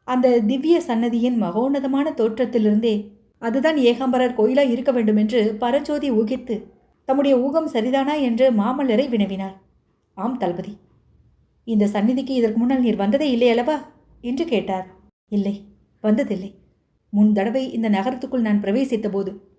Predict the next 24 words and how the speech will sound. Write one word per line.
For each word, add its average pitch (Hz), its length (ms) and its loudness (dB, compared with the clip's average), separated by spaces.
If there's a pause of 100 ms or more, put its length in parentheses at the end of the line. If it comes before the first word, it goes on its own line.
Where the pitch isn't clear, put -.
(300)
ஏகாம்பரர் 302 600 4
சன்னதியை 269 380 2
தான் 302 180 -4
தேடிக் 294 260 -2
கொண்டு 196 180 0
வந்தேன். 185 320 -6 (420)
ஆனால் 196 380 -4
இந்த 254 260 0
இடம் 240 240 2
வரையில் 233 280 2
அன்றைக்கு 202 300 -2
வந்து 220 220 -2
சேரவில்லை. 196 440 -4 (920)
கொஞ்சம் 185 320 -6
ரதத்தை 214 440 0
நிறுத்த 208 260 2
சொல்லுங்கள். 180 400 -6 (420)
காஞ்சியின் 226 520 0
இருதய 285 360 0
ஸ்தானத்தை 214 560 -4
நன்றாக 254 400 0
பார்க்கிறேன்," 202 500 -2 (220)
என்றார் 240 420 0
பரஞ்சோதி. 214 520 0